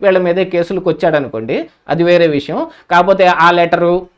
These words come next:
రే-, నిజంగానే వివేకానే రాశాడా, ఎవరైనా రాసి అక్కడ పడేశారా,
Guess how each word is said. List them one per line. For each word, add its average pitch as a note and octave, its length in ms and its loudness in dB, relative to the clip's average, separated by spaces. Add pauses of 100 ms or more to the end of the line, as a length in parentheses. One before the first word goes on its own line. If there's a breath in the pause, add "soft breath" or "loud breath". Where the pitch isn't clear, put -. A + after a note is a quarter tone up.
(140)
రే-, D3 220 4
నిజంగానే E3 580 -2
వివేకానే D#3+ 680 0
రాశాడా, C#3+ 580 0
ఎవరైనా D3+ 540 0
రాసి D3 280 0
అక్కడ D3 220 -4
పడేశారా, C#3+ 720 -2